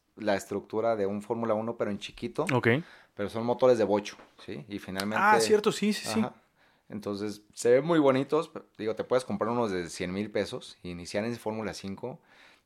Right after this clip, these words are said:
Speaker 1: Digo, es, es,
Speaker 2: Ujú.
Speaker 1: es, es posible sin tanta, sin tanta lana, se-, pues así son, sí son cien mil pesos. Pero, pues, si quieren entrar, está muy padre. Pero es un bocho, o sea, tú controla un bocho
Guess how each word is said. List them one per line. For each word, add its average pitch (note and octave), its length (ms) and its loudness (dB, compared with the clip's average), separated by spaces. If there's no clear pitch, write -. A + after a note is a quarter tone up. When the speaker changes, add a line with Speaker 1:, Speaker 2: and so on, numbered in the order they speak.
Speaker 1:
Digo, F#2+ 240 -6
es, F#2+ 180 -10
es, - 500 -8
Speaker 2:
Ujú. C#3 220 0
Speaker 1:
es, G#2 220 -4
es F#2 180 -8
posible A#2 880 0
sin E2+ 220 -14
tanta, G2 560 -2
sin F#2+ 180 -12
tanta G2 340 0
lana, A#2+ 280 4
se-, - 120 -14
pues F2 240 -8
así F2 240 -10
son, G#2 280 -8
sí F#2+ 180 -12
son F2 220 -14
cien G2 180 -8
mil G2+ 140 -6
pesos. G#2 400 -4
Pero, E2+ 300 -10
pues, - 240 -20
si F#2+ 160 -12
quieren B2 320 4
entrar, A2 300 0
está A2 180 0
muy A#2+ 160 2
padre. G#2 420 4
Pero F#2 180 -4
es F#2+ 140 -8
un A#2+ 80 -4
bocho, A#2 300 -2
o D2+ 40 -14
sea, - 140 -14
tú A2 280 -8
controla A2+ 480 -2
un A2+ 120 -4
bocho A2+ 560 0